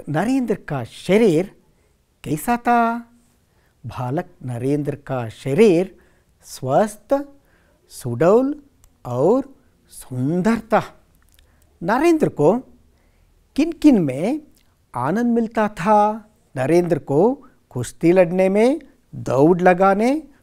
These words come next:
घुड़सवारी करने में उन्हें बड़ा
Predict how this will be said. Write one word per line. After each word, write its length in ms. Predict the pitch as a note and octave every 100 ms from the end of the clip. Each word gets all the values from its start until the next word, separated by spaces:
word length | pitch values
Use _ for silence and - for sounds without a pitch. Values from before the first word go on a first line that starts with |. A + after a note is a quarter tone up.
| _ C3
घुड़सवारी 720 | B2+ D3+ - A#3+ A#3+ A#3 G#3+
करने 380 | - C3+ B2+ C3+
में 320 | A3 F#3+ F#3+ - _ _ -
उन्हें 360 | A#3 A3+ D#3+ - _ _ -
बड़ा 360 | A#2+ B2 D3+